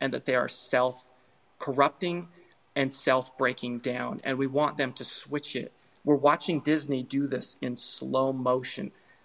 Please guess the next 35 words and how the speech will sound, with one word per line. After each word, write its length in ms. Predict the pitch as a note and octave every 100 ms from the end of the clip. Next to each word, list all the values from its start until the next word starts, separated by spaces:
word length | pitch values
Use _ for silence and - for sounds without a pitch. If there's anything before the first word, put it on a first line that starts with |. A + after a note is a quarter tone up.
| -
Their, 160 | C#3
their 280 | C3+ - C3+
movies 340 | C3+ D#3 D#3 C#3
are 120 | B2
no 240 | B2 C3
longer 340 | D3+ D3+ D#3 D3+
profitable. 640 | - C3+ C#3 C3 A#2+ -
Pixar 440 | F3 - - D3+
had 200 | C#3+ A#2+
never 540 | C3 C3 C3+ D3 D#3+ E3+
had 340 | D3+ C#3 C#3 -
a 100 | C3
bad 460 | - B2+ C3 B2
movie. 460 | C3 C3 B2 - - _ _ _
They 100 | -
could 220 | D3 D3+ C#3
never 340 | C#3 D3+ E3
be 160 | E3 D3+
beat. 440 | D3 C3 - - _ _ _ _
And 140 | C#3 C3
right 240 | C#3 D3+
now 220 | C#3 C#3
they 140 | C3+ C3+
can't 460 | - - C#3+ C#3
make 520 | C3+ C3 C3 C3 B2 -
a 120 | C3+
single 480 | A#2+ - C3+ C3+ C3
profitable 680 | - - B2 - C#3 - B2+
movie 500 | B2 B2+ B2+ B2 - - _
because 340 | - C#3 C#3+ -
they 120 | C3
have 140 | C#3
destroyed 800 | - B2 - - C3 C3+ C3+ C3 -
the 80 | C#3
story. 720 | - - C#3 C3+ B2+ A#2